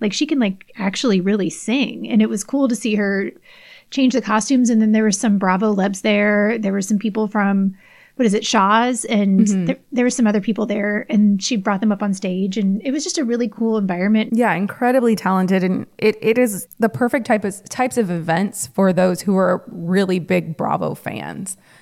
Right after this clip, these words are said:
Speaker 2: 'cause there's so many little inside jokes that only avid watchers would get. It's really like a love letter to Bravo. So I, I thought it was really fun. So that's when we first met up with some other content creators, and that's one of my favorite parts of going to BravoCon is meeting up with my friends, <laughs> my friends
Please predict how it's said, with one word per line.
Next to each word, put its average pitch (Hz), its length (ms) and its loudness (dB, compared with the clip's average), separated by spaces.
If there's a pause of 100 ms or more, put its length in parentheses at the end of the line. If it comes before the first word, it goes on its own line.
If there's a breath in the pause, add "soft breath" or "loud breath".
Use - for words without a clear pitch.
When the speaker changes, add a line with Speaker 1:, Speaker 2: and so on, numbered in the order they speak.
(160 soft breath)
Speaker 2:
'cause 220 120 -2
there's 214 160 2
so 269 160 2
many 254 160 6
little 196 240 4
inside 185 540 0
jokes - 320 -2
that 196 160 0
only 175 500 -2 (140)
avid 170 380 0
watchers 175 540 0
would 180 200 0
get. 180 400 0
It's 214 280 0
really 247 220 4
like 190 160 0
a 180 60 0
love 170 260 0
letter 170 420 -2 (120)
to 196 100 -4
Bravo. 185 540 -2
So 185 320 -2
I, 196 280 0
I 214 120 2
thought 254 200 0
it 208 60 0
was 190 140 0
really 202 180 0
fun. 190 540 -2
So 254 60 4
that's 247 180 4
when 269 120 2
we 262 140 4
first 247 300 0
met 226 120 4
up 233 120 0
with 240 100 0
some 233 180 2
other 190 480 4
content 220 440 0
creators, 190 500 2
and 190 100 0
that's 190 160 2
one 220 120 4
of 254 60 6
my 226 100 6
favorite 185 320 2
parts 180 280 -2
of 180 100 -4
going 180 200 -2
to 170 60 -2
BravoCon 185 480 0
is 175 100 0
meeting 165 240 -2
up 165 140 -4
with 180 240 0
my 202 100 2
friends, 214 640 4
<laughs> 165 300 -4
my 190 100 2
friends - 40 2